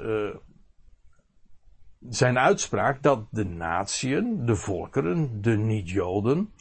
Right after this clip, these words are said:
geen rechtvaardigheid najagend, maar niettemin rechtvaardigheid begrepen. Eerst even dit. Ehm,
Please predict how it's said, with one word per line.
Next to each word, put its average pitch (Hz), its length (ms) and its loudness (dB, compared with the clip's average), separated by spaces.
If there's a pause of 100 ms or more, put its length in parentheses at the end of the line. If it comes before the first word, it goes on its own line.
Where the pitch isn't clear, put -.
(640)
geen 214 680 2
rechtvaardigheid 107 1160 2
najagend, 113 1200 2 (1400)
maar 160 380 4
niettemin 170 600 2
rechtvaardigheid 156 1400 2 (380)
begrepen. 123 920 4 (240)
Eerst 226 240 4
even 180 160 6
dit. 110 260 0 (1120)
Ehm, 147 440 2